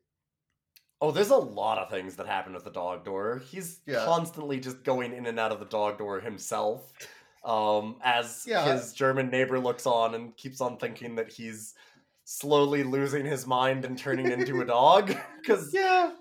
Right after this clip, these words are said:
Speaker 2: yeah.
Speaker 1: to cover for all of his lies, he has to do things like Digby starts getting bigger and bigger, and the Jeff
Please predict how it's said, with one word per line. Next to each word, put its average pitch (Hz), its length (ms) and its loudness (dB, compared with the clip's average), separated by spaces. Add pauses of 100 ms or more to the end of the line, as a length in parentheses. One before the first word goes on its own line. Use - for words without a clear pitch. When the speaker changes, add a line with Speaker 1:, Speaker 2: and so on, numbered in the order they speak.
(100)
Speaker 2:
yeah. 359 220 -2
Speaker 1:
to 208 140 0
cover 202 560 10
for 190 240 0
all 170 200 6
of 175 100 4
his 156 200 -2
lies, 156 600 6
he 156 140 -8
has 147 260 4
to 151 80 -14
do 143 160 -2
things 139 480 -2
like 131 360 2 (1000)
Digby 214 360 -2
starts 180 340 6
getting 151 380 4
bigger 135 300 4
and 117 140 0
bigger, 107 540 -2 (580)
and 120 640 2 (320)
the 131 560 0
Jeff 160 500 -2